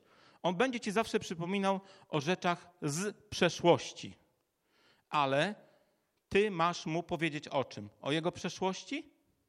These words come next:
Nie. Ten komentator mówi, „Powiedz mu o jego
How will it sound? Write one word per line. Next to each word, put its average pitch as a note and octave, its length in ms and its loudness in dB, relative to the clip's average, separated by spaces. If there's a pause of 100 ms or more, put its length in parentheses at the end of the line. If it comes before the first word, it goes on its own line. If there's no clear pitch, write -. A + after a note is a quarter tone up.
(140)
Nie. G#2 200 -6 (460)
Ten D3 120 -8
komentator F3+ 460 -4
mówi, E3+ 220 -4 (420)
„Powiedz F3 560 -4
mu C#3+ 280 -2 (400)
o G3 120 -4
jego C3+ 480 -4